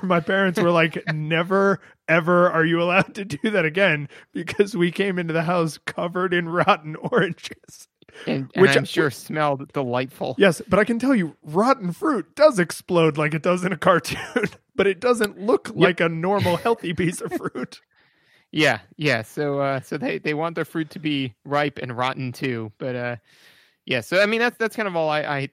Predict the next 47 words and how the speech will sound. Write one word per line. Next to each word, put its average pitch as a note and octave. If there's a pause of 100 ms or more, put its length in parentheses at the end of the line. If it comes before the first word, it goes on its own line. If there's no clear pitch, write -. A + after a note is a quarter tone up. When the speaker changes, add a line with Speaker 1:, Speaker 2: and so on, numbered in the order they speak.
(100)
Speaker 2:
I B2+
have B2
for -
audio, A#2
is A2+
that -
the, B2
the B2
music F3+
is B2
very C#3+
lovingly C3
crafted, C3
as D3+
lovingly C#3
crafted B2
as A#2
the A#2
visuals, A#2+
and A#2
the A2
sound B2
effects -
are A#2+ (480)
what C#3+
I D3+
have C#3+
come D#3+
to D#3
expect -
from C3
video A2+
game A#2+
sound -
effects. - (400)
Speaker 1:
Yeah, A#2 (180)
no, C#3+
I'm, C3
I'm C#3+
with A#2
you A2+
on A2+
that. A#2 (220)
And C#3+
we C#3+
can C#3+
then C3